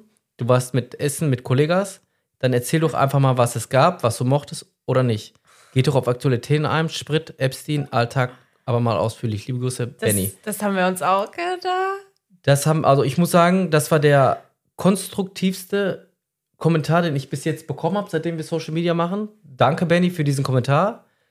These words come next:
Speaker 1: Ich muss auch sagen, dieser Kommentar hat mir auch die Augen geöffnet. Ein bisschen. Weil
Speaker 2: Ja, was heißt ein bisschen, ein bisschen viel? Wir haben uns das ja auch
Speaker 1: Er hat
Speaker 2: gedacht. Wir
Speaker 1: recht.
Speaker 2: haben gedacht, so, hä?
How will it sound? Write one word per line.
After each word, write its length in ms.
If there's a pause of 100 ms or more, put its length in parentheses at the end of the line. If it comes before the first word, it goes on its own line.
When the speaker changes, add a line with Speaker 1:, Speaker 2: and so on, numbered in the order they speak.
(360)
Speaker 1:
Ich 140
muss 140
auch 60
sagen, 260
dieser 180
Kommentar 300
hat 100
mir 120
auch 100
die 120
Augen 200
geöffnet. 540 (400)
Ein 80
bisschen. 420 (1400)
Weil 240
Speaker 2:
Ja, 140
was 160
heißt 260
ein 100
bisschen, 320
ein 20
bisschen 300
viel? 200 (280)
Wir 100
haben 100
uns 160
das 140
ja 160
auch 80
Speaker 1:
Er 80
hat 100
Speaker 2:
gedacht. 60
Wir 80
Speaker 1:
recht. 120
Speaker 2:
haben 60
gedacht, 300
so, 80
hä? 380